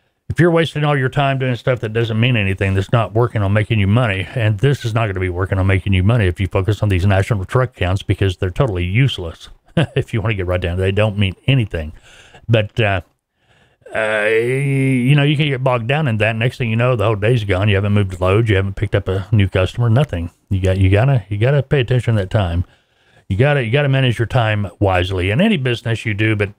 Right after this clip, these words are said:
definitely freight brokering. I'm thinking this week we may look at some of the other load boards, or talk about more stuff on the load boards this week too. But anyway, that's morning coffee for this Monday morning. What is it?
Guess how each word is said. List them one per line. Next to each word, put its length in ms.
definitely 840
freight 360
brokering. 420
I'm 100
thinking 320
this 220
week 260
we 80
may 180
look 180
at 100
some 260
of 200
the 260
other 260
load 340
boards, 440
or 60
talk 200
about 220
more 180
stuff 260
on 120
the 80
load 220
boards 260
this 240
week 200
too. 280
But 120
anyway, 380
that's 280
morning 260
coffee 300
for 120
this 200
Monday 220
morning. 560
What 160
is 100
it? 140